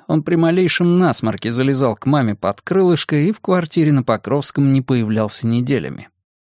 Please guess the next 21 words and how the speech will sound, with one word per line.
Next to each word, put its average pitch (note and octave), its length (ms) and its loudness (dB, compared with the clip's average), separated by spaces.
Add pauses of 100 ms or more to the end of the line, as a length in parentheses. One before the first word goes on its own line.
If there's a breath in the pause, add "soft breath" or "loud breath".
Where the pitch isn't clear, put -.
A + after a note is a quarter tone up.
(760)
Влад G#2 400 -2
иногда E3 380 4
заходил D#3 480 0
к - 120 -6
нему A#2+ 220 2
в F#2+ 120 -6
гости A#2 380 -2
на B2+ 180 2
Брестскую. - 560 -6 (640)
Три C3 280 2
просторные A#2+ 760 0
комнаты, G#2 680 -2 (180)
ковры, A#2+ 680 0
хрусталь, A#2+ 880 -2 (100)
пухлые, D3 600 0
обитые C#3 420 0
малиновым C3 560 2
плюшем C#3 520 2
диваны B2 580 0
и - 20 -10
кресла, C3 800 -2